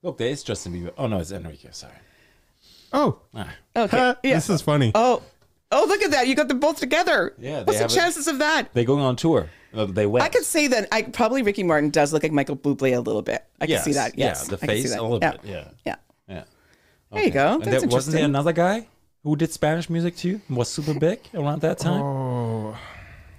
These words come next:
Speaker 1: Or was it, that, was that it? I think that was it. I thought there
Speaker 2: I
Speaker 1: was
Speaker 2: think so.
Speaker 1: I think they competed, and, like, one was this guy and one was that guy. It was the same thing as Britney Spears and Christina Aguilera, just the other way around.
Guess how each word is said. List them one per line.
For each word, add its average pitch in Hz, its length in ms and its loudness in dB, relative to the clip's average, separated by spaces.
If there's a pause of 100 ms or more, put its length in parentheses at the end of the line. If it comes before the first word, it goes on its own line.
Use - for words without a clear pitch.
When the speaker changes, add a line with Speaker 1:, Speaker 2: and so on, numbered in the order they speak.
(760)
Speaker 1:
Or 120 140 0
was 117 100 0
it, 98 140 -8
that, 110 160 0
was 104 200 0
that 90 200 0
it? 80 200 -6 (880)
I 104 80 -4
think 92 200 -2
that 90 120 0
was 78 160 -8
it. - 100 -18 (1300)
I - 40 -14
thought 95 160 -10
there 98 100 0
Speaker 2:
I 92 40 0
Speaker 1:
was - 100 0
Speaker 2:
think 139 280 -2
so. 98 400 -6
Speaker 1:
I 117 80 -4
think 135 240 -4
they 123 160 0
competed, 92 640 -4
and, 78 280 -14
like, 80 240 -12
one 95 160 -4
was 87 240 -6
this 95 200 -6
guy 101 140 -6
and 85 180 -6
one 87 160 -4
was 78 100 -6
that 78 200 -10
guy. 71 120 -16
It 80 60 -10
was 104 160 -2
the 113 60 -6
same 123 220 -4
thing 110 200 -8
as 82 100 -8
Britney 98 320 -8
Spears 98 380 -8
and 87 100 -12
Christina 85 540 -8
Aguilera, 78 360 -12
just - 200 -14
the 92 100 -8
other 82 140 -12
way 80 160 -14
around. 82 340 -12